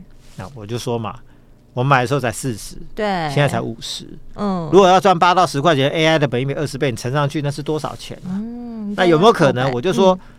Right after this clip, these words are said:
Speaker 1: 你看一月一号的，一月三号的时候，
Speaker 2: 对。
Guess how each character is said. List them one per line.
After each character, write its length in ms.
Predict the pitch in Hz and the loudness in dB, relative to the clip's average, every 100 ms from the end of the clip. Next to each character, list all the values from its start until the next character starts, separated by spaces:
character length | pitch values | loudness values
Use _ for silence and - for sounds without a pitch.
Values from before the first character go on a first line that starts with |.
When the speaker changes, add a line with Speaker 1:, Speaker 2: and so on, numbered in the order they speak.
| - | -14
Speaker 1:
你 100 | 127 | -4
看 220 | 143 208 202 | 2 2 2
一 100 | 208 | 4
月 200 | 226 196 | 6 6
一 100 | 196 | 4
号 160 | 196 | 4
的， 120 | 165 | 4
一 80 | 185 | 2
月 120 | 202 | 2
三 200 | 190 185 | 4 2
号 160 | 175 180 | 2 2
的 80 | 151 | 2
时 100 | 135 | 2
候， 240 | 143 127 - - | 2 2 -4 -12
Speaker 2:
对。 260 | 202 175 | -10 -10